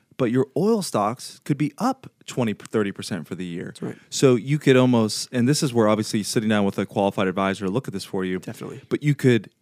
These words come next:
Speaker 1: take profits on, s-, for example, some of your oil companies that are
Speaker 2: Mm-hmm.
Speaker 1: up twenty, thirty percent,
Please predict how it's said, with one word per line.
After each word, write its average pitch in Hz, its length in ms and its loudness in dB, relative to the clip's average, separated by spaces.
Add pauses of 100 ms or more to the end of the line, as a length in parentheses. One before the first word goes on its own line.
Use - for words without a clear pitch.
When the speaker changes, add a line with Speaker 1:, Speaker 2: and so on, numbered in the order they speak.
Speaker 1:
take 196 260 2
profits 156 480 -4
on, 107 100 -2
s-, - 120 -10
for 120 160 -2
example, 110 240 -2
some 110 160 -4
of 98 80 -4
your 98 180 0
oil 170 220 6
companies 95 480 -6
that 110 140 0
are 107 40 4
Speaker 2:
Mm-hmm. 101 80 2
Speaker 1:
up 95 80 -4
twenty, 104 220 -4
thirty 92 260 -8
percent, 104 380 -8